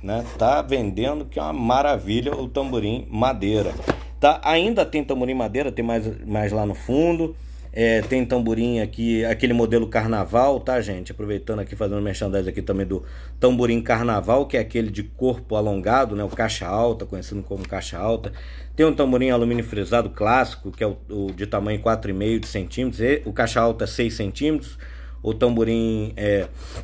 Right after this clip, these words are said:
eu vou ficar mostrando aqui, já tem vídeo aí fazendo um comparativo pra caramba. É, se quiserem alguma coisa específica, falando sobre modelos de tamborim específicos aqui da Golf, só pedir aqui na, na,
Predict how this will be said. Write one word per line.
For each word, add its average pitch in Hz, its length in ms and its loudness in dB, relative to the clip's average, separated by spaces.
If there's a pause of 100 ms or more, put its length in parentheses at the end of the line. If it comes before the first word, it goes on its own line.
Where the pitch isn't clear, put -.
(640)
eu 139 80 -4
vou 156 100 8
ficar 156 180 4
mostrando 110 360 0
aqui, 107 220 -4
já 101 140 -2
tem 107 180 -4
vídeo 95 260 -4
aí 95 60 -2
fazendo 90 240 -6
um 85 60 -8
comparativo 92 480 -6
pra 87 140 -8
caramba. 104 360 -4 (460)
É, 92 320 0
se - 200 -4
quiserem 123 520 4
alguma 117 520 -2
coisa 127 280 -2
específica, 113 800 0
falando 107 420 0
sobre 101 320 -2
modelos 113 640 2
de 98 80 -8
tamborim 104 380 -2
específicos 104 680 -6
aqui 98 180 -2
da 101 140 2
Golf, 113 380 -2
só 131 280 0
pedir 120 560 0
aqui 113 260 0
na, 98 380 -2
na, 92 320 -6